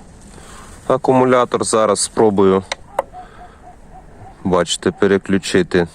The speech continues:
А Г М, функціонал, мото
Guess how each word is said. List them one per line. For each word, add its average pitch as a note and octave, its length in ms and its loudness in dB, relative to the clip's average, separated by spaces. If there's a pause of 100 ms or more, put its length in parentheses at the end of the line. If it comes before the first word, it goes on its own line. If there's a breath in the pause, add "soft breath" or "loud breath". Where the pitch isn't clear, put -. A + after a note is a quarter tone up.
(140)
А F2+ 140 -2
Г F#2+ 360 2
М, D3 140 0 (440)
функціонал, G#2+ 800 0 (640 loud breath)
мото G#2 600 2